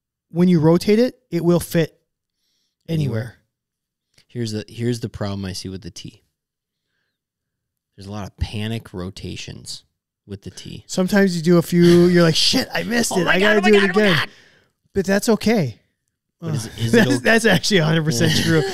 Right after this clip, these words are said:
Speaker 1: <laughs> You're like, "Shit, I just, ah, I gotta go again. Three more." Um,
Speaker 2: And then, like, you inevitably will get a T that rotates just one too many or not enough.
Speaker 1: And then it kinda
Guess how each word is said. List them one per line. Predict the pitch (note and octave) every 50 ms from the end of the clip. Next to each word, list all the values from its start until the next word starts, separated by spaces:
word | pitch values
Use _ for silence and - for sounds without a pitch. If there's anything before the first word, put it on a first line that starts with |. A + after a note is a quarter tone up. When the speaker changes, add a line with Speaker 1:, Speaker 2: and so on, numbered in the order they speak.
| - - A3+ - - E3 - - B3+ A#3+ - - - -
Speaker 1:
<laughs> | - - -
You're | F#3+ G#3
like, | A3 G#3+ G#3
"Shit, | - - - - F4 D#4
I | D4 C4
just, | A3+ D4+ B3+ C4+ - _ -
ah, | B3 A#3+ A#3+ A#3
I | B3 C4
gotta | C4 C4 B3+
go | B3 C4 C4
again. | B3+ C#4+ C4+ A3+ F#3+
Three | - C#4 C#4
more." | D4 C#4+ C#4+ C4 A#3 F3 - - - - - - _ _ _ -
Um, | G3+ G3 F#3+ F#3+ F#3
Speaker 2:
And | F3+
then, | E3+ D#3 A2 A2
like, | A2 G#2+ G#2 G2 - _
you | - A2+ G#2+ A2 A2+ A#2 A2 G#2+ - -
inevitably | A#2 A2+ G#2+ G#2+ G#2+ A2 A2 A#2 A#2 A#2 G#2+ G#2 G2+ F#2+ F#2 F2+ F2
will | - - G2 F#2+ F#2+
get | F#2+ F#2+ F#2 F#2 F2+
a | E2+
T | - - - - - G#2 G2 F2 E2+ F2 - F#2+ - _ _ _ _ _ _ -
that | G2+ F2 F2 - _ _ _ _ _ _ _ _ -
rotates | F#2+ G2 G2+ - - - G2+ F#2 F2+ - - - - _
just | - - - F2+ F2 G2+ - _ - _
one | - - - F#2+ F#2 F#2 F#2+ G2 G2 F#2+ -
too | - - G#2+
many | G2+ F#2+ F2+ F2+ F#2 F#2 F#2 F2+ - -
or | - F2+ F2+
not | E2+ E2+ F2+ F2+ E2+ - - _ _
enough. | - F#2 E2 D#2+ D#2+ - - _ -
Speaker 1:
And | F3 D#3+ D#3+
then | D#3 D#3
it | C#3 -
kinda | - C#3 C3+ C3 B2